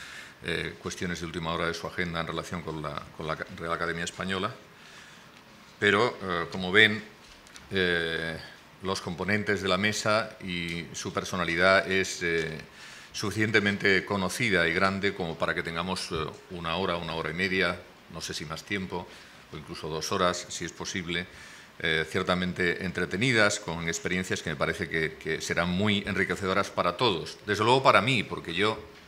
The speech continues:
del contubier-, del contubernio sé lo que he leído, supongo que como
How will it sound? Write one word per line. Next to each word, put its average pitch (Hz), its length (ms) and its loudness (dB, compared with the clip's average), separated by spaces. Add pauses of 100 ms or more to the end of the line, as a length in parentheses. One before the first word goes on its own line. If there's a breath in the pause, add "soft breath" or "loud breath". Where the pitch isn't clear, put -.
del 92 260 0
contubier-, 95 560 0
del 90 180 -2
contubernio 98 460 -2
sé 104 140 -4
lo 95 160 -2
que 90 120 -2
he 90 40 0
leído, 90 440 -2
supongo 85 320 -8
que 87 120 -6
como 82 240 -6